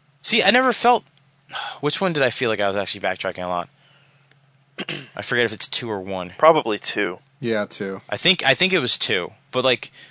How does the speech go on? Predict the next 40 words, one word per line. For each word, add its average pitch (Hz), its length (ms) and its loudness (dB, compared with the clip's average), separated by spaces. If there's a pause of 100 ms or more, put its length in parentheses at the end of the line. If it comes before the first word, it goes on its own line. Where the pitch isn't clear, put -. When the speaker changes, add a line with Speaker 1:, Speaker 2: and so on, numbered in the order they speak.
(120)
Speaker 1:
one, 127 340 2
I 139 80 0
think 143 200 -4
was 110 140 -2
great 131 520 -2
and 107 400 -2 (1120)
is, 113 220 -8 (460)
is 117 140 -8
a 117 40 -4
great 107 320 0
way 123 160 4
to 110 80 2
bring 113 220 0
that 101 200 0
series 107 380 2
into 95 140 -6
three 98 200 -4
D. 90 240 -4 (120)
Speaker 2:
Hmm. 107 180 -12 (1400)
Speaker 1:
Fuck - 360 -4
you, 107 180 0
Other 98 260 -2
M. 92 220 -4 (120)
Speaker 2:
<laughs> - 120 -18 (1500)
I 120 60 0
like 107 220 4
that 98 120 -2
Speaker 1:
And 90 100 -6
Speaker 2:
game. 110 80 -2
Speaker 1:
Team 104 180 -2
Ninja. 87 320 -2
Speaker 2:
Aw, 87 420 2 (240)
poor 123 160 4
Team 101 200 -8
Ninja. 95 260 -2
They 107 100 2
Speaker 1:
You 233 140 4
Speaker 2:
get 294 80 2
so 262 60 6
Speaker 1:
love, 269 100 8